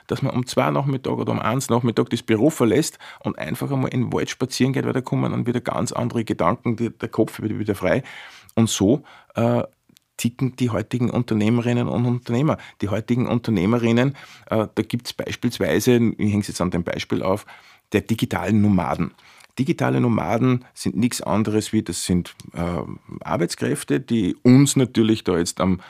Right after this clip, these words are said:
am, am Markt dann natürlich fehlen, weil die arbeiten auf der ganzen Welt. Ja, das sind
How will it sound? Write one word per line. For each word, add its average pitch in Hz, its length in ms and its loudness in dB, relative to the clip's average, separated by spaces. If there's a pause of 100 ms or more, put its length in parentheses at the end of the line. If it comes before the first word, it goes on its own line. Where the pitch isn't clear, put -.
(300)
am, 90 400 0
am 90 140 2
Markt - 460 -2
dann 90 180 2
natürlich 87 360 2
fehlen, 113 440 -2 (260)
weil 92 540 0 (420)
die 117 300 2
arbeiten 117 400 -2
auf - 160 -8
der 110 100 -6
ganzen 104 400 0
Welt. 71 220 -2 (160)
Ja, 101 100 0
das 117 140 -4
sind 104 240 2